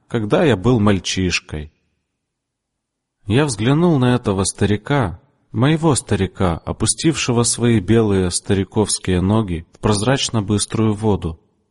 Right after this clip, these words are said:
на эти последние из оставшихся мгновений его жизни, и неожиданно увидел его просто глазами мальчишки, ребенка, юноши, у которого еще вся жизнь впереди,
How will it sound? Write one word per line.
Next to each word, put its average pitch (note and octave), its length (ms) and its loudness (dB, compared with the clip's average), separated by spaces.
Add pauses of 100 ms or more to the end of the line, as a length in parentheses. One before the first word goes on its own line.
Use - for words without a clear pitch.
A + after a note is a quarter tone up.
(360)
на G2 220 2
эти D3 220 -2
последние A2 720 0
из F#2+ 220 -2
оставшихся G#2 760 -2
мгновений F#2 640 2
его F2+ 260 0
жизни, F2 640 0 (380)
и F#2+ 100 0
неожиданно B2+ 680 2
увидел B2 440 2
его G2 200 0
просто A2 500 0
глазами F2+ 540 0
мальчишки, A2+ 760 -4 (440)
ребенка, F2 760 0 (460)
юноши, G2+ 720 0
у - 80 -8
которого D3+ 460 0
еще B2+ 340 2
вся A2 300 0
жизнь G2 420 0
впереди, D#2+ 680 -6